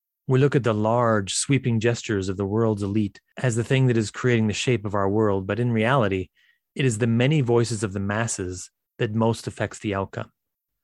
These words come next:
And if those voices are forever covered by the wet blanket of apathy, then that is what most shapes our society. There are no superheroes to come to our rescue. The people in elected offices are supposed to speak for us, but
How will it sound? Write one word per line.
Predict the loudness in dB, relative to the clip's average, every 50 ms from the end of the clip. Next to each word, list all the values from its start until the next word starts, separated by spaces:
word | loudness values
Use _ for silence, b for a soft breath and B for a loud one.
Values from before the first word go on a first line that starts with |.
| _ _ _
And | -4 -2
if | -2 0
those | 2 4 6 6 6 4
voices | 4 2 4 4 4 2 0 -2 0 0
are | 2 2 0 -2 -4
forever | -6 -2 0 0 0 0 -2
covered | -2 -2 -2 0 -2 -2 -2
by | -2 -2
the | 0 -2 -2
wet | 0 0 -2 -2 -4 _ _
blanket | -2 0 2 2 0 0 -2 -4
of | -4 -6 -8 -6 -4
apathy, | -4 -4 -4 -6 -8 -8 -8 -8 -8 -12 -14 _ _ _ _ _ _ _
then | -2 0 2 2 2 2 0 -2 -4 -10 _ -4
that | -2 0 2 2 2
is | 2 0 0
what | 0 -2 -2 -2
most | -2 0 0 0 -2 -2
shapes | -2 -2 -2 -2 -2 -4 -4
our | -2 -2
society. | -4 -4 -6 -6 -6 -4 -4 -4 -6 -8 -12 -16 _ _ _ _ _ _ _ _ _ _ _ _ _ _ _ _
There | -2 2 2 4
are | 4 4 4
no | 4 4 2 2
superheroes | 0 0 0 0 0 0 0 -2 -2 -2 -2 -2 -4 -6 -10 -14 -18 -20 -20 -20 _ _ _ _ -12
to | -10 -6
come | -4 -2 -2 0 0
to | 0 0
our | 0 -2 -2
rescue. | -2 -2 -4 -4 -6 -8 -10 -12 -12 -14 _ _ _ _ _ _ _ _ _ _ _ _ _ _
The | -8
people | -4 -2 -2 -2 0 0 2
in | 2 2
elected | 2 2 0 0 0 -2 0
offices | 0 0 -2 -4 -6 -8 -8 -8 -6 -6
are | -6 -4
supposed | -6 -6 -2 0 0 0 0 0
to | -4
speak | -8 -2 -2 -2 -2 -2
for | -4 -6 -4 -4
us, | -4 -6 -8
but | -10 -12 -12